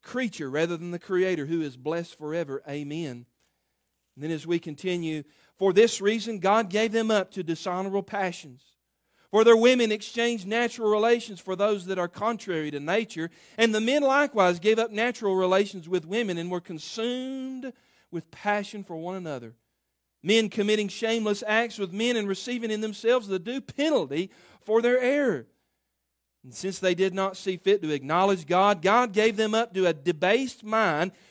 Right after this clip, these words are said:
to do what ought not to be done.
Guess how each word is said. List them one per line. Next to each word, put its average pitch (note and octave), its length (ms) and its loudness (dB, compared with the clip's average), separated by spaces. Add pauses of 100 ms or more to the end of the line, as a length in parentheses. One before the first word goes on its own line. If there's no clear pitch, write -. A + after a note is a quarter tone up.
(140)
to G3 140 0
do G#3 420 2
what G3+ 200 8
ought G3 260 2
not A3+ 380 2
to A3+ 80 -8
be G#3 140 -4
done. G3+ 440 2